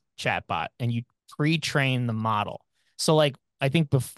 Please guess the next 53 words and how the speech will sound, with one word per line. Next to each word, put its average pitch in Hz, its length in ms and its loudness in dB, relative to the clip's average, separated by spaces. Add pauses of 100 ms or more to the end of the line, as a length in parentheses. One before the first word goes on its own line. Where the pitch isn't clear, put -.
I 175 60 -4
don't 196 100 4
even 175 140 4
know, 165 100 4
maybe 151 180 2
we 165 160 2
weren't 156 220 2
recording 139 500 2
at 147 160 -4
the 139 80 -4
beginning, 120 480 0
but, 127 160 0
like, 120 160 -4
I 113 140 0
said 117 320 -2
one 120 180 -2
thing 117 260 -2
that 110 120 -2
I 110 80 -2
th-, 110 320 -4 (180)
thought 120 220 2
a - 40 -4
lot 127 180 2
of 123 60 -2
people 131 220 -2
I 113 40 0
was 113 120 -4
trying 120 220 -2
to 110 60 -6
explain, 143 420 0
like, 110 200 -2 (640)
whenever 160 260 6
we 160 120 4
start 147 260 4
a 123 80 0
new 131 220 0
text - 360 -4
thread, 139 220 2
a 120 60 -4
new 123 200 -2
instance 131 480 -8
of 123 120 -10
Open 120 280 -6
A 117 160 -4
I's 113 360 -4
Chat 117 260 -4
G 120 140 -6
P 110 120 -6
T, 113 440 -4 (680)
or 117 400 0
it 117 140 -10
could 117 240 -2
be, 107 300 -8